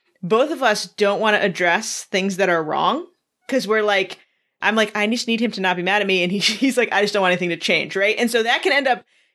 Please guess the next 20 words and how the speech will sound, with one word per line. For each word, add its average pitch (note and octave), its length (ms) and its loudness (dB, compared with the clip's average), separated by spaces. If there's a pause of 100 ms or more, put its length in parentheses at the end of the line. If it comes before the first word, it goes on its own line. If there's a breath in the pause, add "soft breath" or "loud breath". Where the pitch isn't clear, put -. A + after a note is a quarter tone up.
(140)
being G#3 760 0 (320)
an A3+ 100 2
issue A3+ 540 0
at G3 100 -2
times, F3 220 -2
right? F#3+ 140 0
It, G3+ 160 0 (100)
it A3 140 0
builds G#3 240 0
and F#3+ 100 -2
builds. F3+ 300 2
And G#3 140 -2
so, G#3 140 0
but, G3+ 140 -4
like, G3 200 0
then F#3+ 420 0
once G#3 220 -2
you F#3+ 80 -2
see F#4 300 0
it, F3 240 0